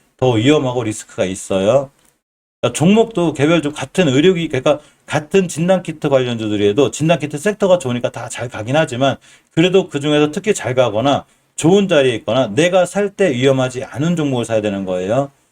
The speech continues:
자, 하이로닉을 봅니다. 엄연히 우하향 중이죠. 그죠? 자, 좌측산, 우측산. 단지 이십 개선만 이탈하지 않으면 돼요. 이 깨면 반드시 손절해야 돼요. 가격은 칠천백오십 원이 되고, 자, 주봉에서 오 선이 올라탔습니다. 탔기 때문에 순간 뛸 수는 있기 때문에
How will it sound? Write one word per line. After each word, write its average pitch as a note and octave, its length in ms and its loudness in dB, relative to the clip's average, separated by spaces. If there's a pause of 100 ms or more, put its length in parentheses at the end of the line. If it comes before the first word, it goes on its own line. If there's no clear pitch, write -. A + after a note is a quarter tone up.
(440)
자, A#2+ 120 2
하이로닉을 F3+ 580 2
봅니다. A#2+ 360 0
엄연히 E3 300 4
우하향 D3 300 2
중이죠. G#2+ 360 -6
그죠? C#3+ 320 -6 (120)
자, A2+ 420 -12
좌측산, - 640 0
우측산. G#2 380 -10
단지 C3 420 -2 (400)
이십 A#3 400 0
개선만 E3+ 460 2
이탈하지 B2 320 -2
않으면 G#2+ 240 -4
돼요. E2+ 240 -12 (320)
이 B2 60 -8
깨면 F#3+ 200 2
반드시 C#3+ 220 -6
손절해야 F3 400 2
돼요. C3 320 -2 (480)
가격은 E3 580 0
칠천백오십 D#3+ 800 0
원이 C3 220 2
되고, G#2+ 440 -2 (320)
자, B2 140 0
주봉에서 F#3 580 0
오 D3+ 120 0
선이 D3 180 -2
올라탔습니다. B2+ 920 0
탔기 F3+ 280 -6
때문에 C#3+ 160 -4
순간 F#3 320 0
뛸 G#3+ 120 -2
수는 F#3 200 -2
있기 - 160 -10
때문에 A#2 500 0